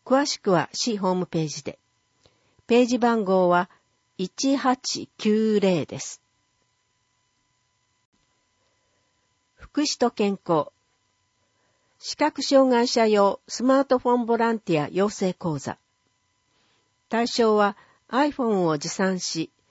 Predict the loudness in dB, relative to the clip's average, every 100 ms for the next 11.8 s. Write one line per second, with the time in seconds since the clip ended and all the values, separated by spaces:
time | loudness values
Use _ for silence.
0 | _ _ _ 0 4 4 4 2 2 4
1 | 4 4 2 2 0 2 2 0 -2 -6
2 | -12 -14 _ _ _ _ _ _ _ 2
3 | 2 2 0 0 2 4 2 2 0 -2
4 | _ _ -10 -4 -4 0 4 6 4 4
5 | 2 4 2 0 -2 -4 -2 -6 -6 -8
6 | -6 -6 -6 -2 -2 -2 -4 -6 -6 -8
7 | -12 -16 -18 _ _ _ _ _ _ _
8 | _ _ _ _ _ _ _ _ -6 -4
9 | -4 0 2 4 0 -8 _ -2 2 2
10 | 2 2 2 2 0 0 2 2 2 -2
11 | -6 -2 -2 -2 -4 -2 0